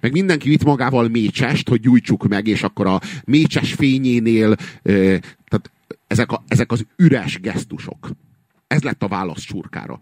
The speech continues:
a Csurka dolgozatra. Mi lett a válasz? Kirekesztés, a szalomból való kiátkozás, és a szalonnak azok a gesztusai,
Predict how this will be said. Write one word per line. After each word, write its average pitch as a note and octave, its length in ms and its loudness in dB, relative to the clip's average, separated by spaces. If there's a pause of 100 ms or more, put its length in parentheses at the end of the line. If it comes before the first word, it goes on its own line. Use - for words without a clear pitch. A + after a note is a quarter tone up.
a - 80 -14
Csurka G#2+ 320 -4
dolgozatra. D#2+ 600 -10 (260)
Mi A2+ 100 0
lett A2+ 200 2
a A2+ 60 -2
válasz? A2 520 0 (1700)
Kirekesztés, A2+ 920 -2 (1800)
a - 80 -2
szalomból G#2 680 2
való F#2 520 2
kiátkozás, - 1040 -2 (600)
és - 160 4
a B2 60 2
szalonnak B2 580 2
azok B2 240 2
a G2+ 40 -4
gesztusai, G2 720 -2